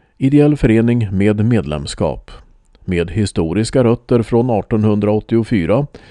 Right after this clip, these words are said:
vill föreningen blåsa liv i den gamla badtraditionen och skapa en levande mötesplats året runt. "Vi vill erbjuda kallbad året runt och ge Öregrund tillbaka sin tradition som bad- och kurort",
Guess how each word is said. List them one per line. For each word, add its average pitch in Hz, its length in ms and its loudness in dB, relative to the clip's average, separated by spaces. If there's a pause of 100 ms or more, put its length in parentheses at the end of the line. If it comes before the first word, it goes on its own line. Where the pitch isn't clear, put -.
(140)
vill 95 220 -2
föreningen 104 600 0
blåsa 101 440 0
liv 101 240 -4
i 135 40 -2
den 120 200 -2
gamla 110 460 0
badtraditionen 98 1200 -2 (400)
och 143 100 -2
skapa 104 400 0
en 104 220 -2
levande 135 480 0
mötesplats 113 880 -4
året 147 340 0
runt. 76 520 -4 (840)
"Vi 71 120 -4
vill 92 200 -2
erbjuda 101 560 0
kallbad 101 640 0
året 117 280 0
runt 113 380 0
och 123 100 2
ge 107 120 2
Öregrund 113 680 0
tillbaka 117 560 0
sin 113 220 -2
tradition 107 640 -2 (360)
som 127 420 -2
bad- 98 340 2
och 120 160 0
kurort", 95 580 -2